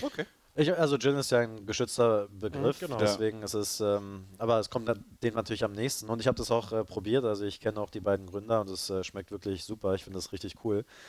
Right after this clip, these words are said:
Speaker 2: Ähm, und allgemein zu, zu der Entwicklung, ähm,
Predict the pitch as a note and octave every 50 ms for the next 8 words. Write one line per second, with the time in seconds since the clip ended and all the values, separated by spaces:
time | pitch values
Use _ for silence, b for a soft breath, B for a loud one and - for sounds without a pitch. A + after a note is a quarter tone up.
0 | B B B B - G2+ G2+ G2+ G2+ G#2 G#2 G#2 A2 A#2 A2+ G#2 G#2+ G2+ G2+ G2+
1 | A2 B2+ B2 - - A#2 A2 A2 G#2 G#2 G2+ - - G#2+ G#2 G#2 G2 F#2 E2+ G2+
2 | A2 - - C3 B2 B2+ C3+ C#3 B B B B B B B A2+ A2+ A2 G#2+ G#2+
3 | G#2 G2+ G#2 A#2+